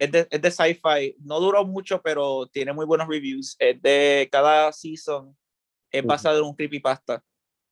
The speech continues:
Speaker 2: Oh,
Speaker 1: Ese, ese, ese es
Speaker 2: shit.
Speaker 1: el, ese es el, el gimmick de la serie, que cada temporada es basada en un creepypasta.
Speaker 2: Mm.
Speaker 1: Eh, y el primero es basado en Candle Cove.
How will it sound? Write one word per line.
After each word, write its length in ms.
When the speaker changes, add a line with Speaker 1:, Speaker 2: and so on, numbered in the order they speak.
Speaker 2:
Oh, 600
Speaker 1:
Ese, 200
ese, 120
ese 260
es 60
Speaker 2:
shit. 80
Speaker 1:
el, 160
ese 220
es 80
el, 260
el 160
gimmick 300
de 100
la 80
serie, 320
que 120
cada 220
temporada 320
es 60
basada 220
en 60
un 40
creepypasta. 640
Speaker 2:
Mm. 320
Speaker 1:
Eh, 380
y 100
el 120
primero 340
es 40
basado 320
en 80
Candle 380
Cove. 420